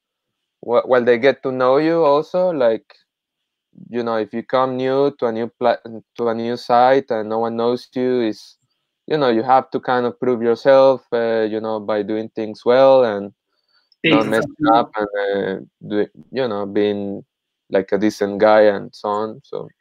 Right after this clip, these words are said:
Speaker 2: You, um,
Speaker 1: but
Speaker 2: you moved to, you moved from Colombia to London when you were, like, a teenager with your mum, and I remember you telling me that you think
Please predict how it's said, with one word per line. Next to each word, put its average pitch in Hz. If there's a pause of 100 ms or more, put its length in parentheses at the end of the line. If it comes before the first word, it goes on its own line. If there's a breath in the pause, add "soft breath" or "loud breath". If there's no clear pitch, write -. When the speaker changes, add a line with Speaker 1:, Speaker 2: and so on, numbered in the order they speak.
(360 soft breath)
Speaker 2:
You, 208
um, 175
Speaker 1:
but 117 (580)
Speaker 2:
you 196
moved 196
to, 151 (800)
you 151
moved 220
from 196
Colombia 151
to -
London 135
when 120
you 123
were, 120
like, 113
a -
teenager 113
with 113
your 117
mum, 113 (120)
and 117
I 131
remember 151
you 147
telling 151
me 123
that 131
you 131
think 131